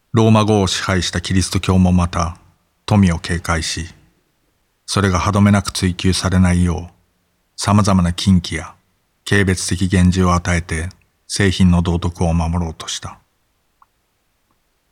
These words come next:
キリスト教において重要なのは、来世での救済なのだから、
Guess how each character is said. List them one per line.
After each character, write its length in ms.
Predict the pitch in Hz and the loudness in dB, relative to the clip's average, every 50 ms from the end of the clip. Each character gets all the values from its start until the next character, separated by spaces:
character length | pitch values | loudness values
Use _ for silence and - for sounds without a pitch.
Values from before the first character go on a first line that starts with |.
| _ _ _ _ _ _ _ _ _ _ _ _ _ _ _ _ _ _ _ _ _ _ _ _ _ _ _ _ _ _ _ _ _ - | _ _ _ _ _ _ _ _ _ _ _ _ _ _ _ _ _ _ _ _ _ _ _ _ _ _ _ _ _ _ _ _ _ -2
キ 80 | - | 0
リ 100 | 113 110 | 0 2
ス 80 | 98 - | 2 0
ト 80 | - 104 | -2 0
教 220 | - 110 104 104 | 0 2 4 4
に 100 | 104 101 | 4 4
お 80 | 101 95 | 2 2
い 60 | 87 | 0
て 100 | - 87 | -2 -2
重 240 | 87 92 92 90 92 | 0 2 2 2 4
要 160 | 90 87 90 | 4 4 4
な 140 | 90 87 87 | 4 4 2
の 100 | 85 78 | 0 -2
は、 220 | 76 76 - - _ _ _ _ _ _ _ _ _ _ _ _ _ _ | -6 -8 -12 -16 _ _ _ _ _ _ _ _ _ _ _ _ _ _
来 200 | - 113 113 113 | 0 0 0 0
世 140 | 104 - 101 | 0 -2 -2
で 120 | 87 92 87 | 0 0 0
の 120 | 90 87 | 0 0
救 220 | - - 98 95 | 0 0 0 0
済 240 | - - 92 90 90 | 0 0 0 2 2
な 120 | 90 90 90 | 2 4 2
の 140 | 90 85 | 2 0
だ 80 | 80 78 | -2 -6
か 140 | - - - | -10 -12 -12
ら、 140 | 85 - | -12 -14